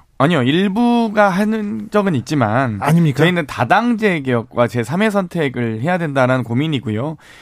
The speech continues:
Speaker 1: 결국 이 선거제도 변경을 위해서는 권력구조 개편, 또 권력구조 개편을 논의하기 위해서는 결국 대통령제 개혁에 대한 논의를 할 수밖에 없습니다.
Speaker 2: 예.
Speaker 1: 그런데 그걸 뚝 띄고 이야기하시는 것 자체가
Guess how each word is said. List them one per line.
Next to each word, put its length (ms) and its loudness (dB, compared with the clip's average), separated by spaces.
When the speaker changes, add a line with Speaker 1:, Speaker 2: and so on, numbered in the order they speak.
Speaker 1:
결국 320 2
이 80 2
선거제도 540 2
변경을 840 -2
위해서는 540 0
권력구조 500 0
개편, 480 -4
또 300 0
권력구조 420 0
개편을 640 0
논의하기 480 2
위해서는 320 0
결국 240 -4
대통령제 600 0
개혁에 440 2
대한 280 0
논의를 280 -2
할 60 -2
수밖에 320 -2
없습니다. 480 -2
Speaker 2:
예. 280 4
Speaker 1:
그런데 280 0
그걸 360 -2
뚝 200 -4
띄고 420 4
이야기하시는 640 2
것 180 -8
자체가 840 0